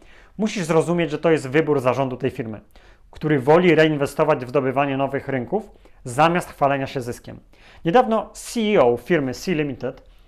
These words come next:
na pytanie, kiedy Shopee może stać się zyskownym biznesem, odpowiedział, że Shopee mogłoby być zyskownym biznesem w każdym momencie. Ale uważa on, że to nadal są początki tej firmy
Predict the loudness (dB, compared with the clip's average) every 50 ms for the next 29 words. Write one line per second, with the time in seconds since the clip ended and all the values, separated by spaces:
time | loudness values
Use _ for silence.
0 | _ -6 -4 -4 -4 0 0 0 0 0 -2 -2 0 2 2 2 2 -2 -4 -4
1 | 0 2 2 2 2 0 -4 -2 -2 -2 -2 -4 -4 -4 -4 -4 -4 -6 -8 -10
2 | -10 -8 -6 -6 -6 -6 -4 -8 -8 -8 -10 -8 -6 -6 -6 -6 -8 -10 -10 -12
3 | -16 _ _ _ _ _ _ -14 -8 -4 -2 0 2 2 2 2 0 -4 -2 0
4 | 0 0 0 0 -4 -4 -2 2 2 2 2 4 2 2 2 2 0 -2 -2 -4
5 | -10 -16 -20 -20 -20 _ _ -20 -18 -8 -6 -6 -6 -6 -8 -2 -2 -2 -2 -2
6 | -6 -8 -8 -8 -8 -6 -8 -8 -8 -12 -10 -6 -4 -4 -4 -2 -4 -4 -4 -4
7 | -6 -8 -10 -12 -16 -20 -20 -20 _ -20 -20 -20 -20 -20 -20 -4 0 2 4 4
8 | 6 6 6 6 6 6 2 0 0 -2 -4 -6 -10 -16 -20 -20 _ -14 -12 -4
9 | -2 -2 -2 -2 0 2 2 2 4 2 0 0 -4 -10 -12 -12 -12 -10 -10 -10
10 | -10 -12 -10 -8 -10 -8 -8 -8 -8 -6 -6 -8 -8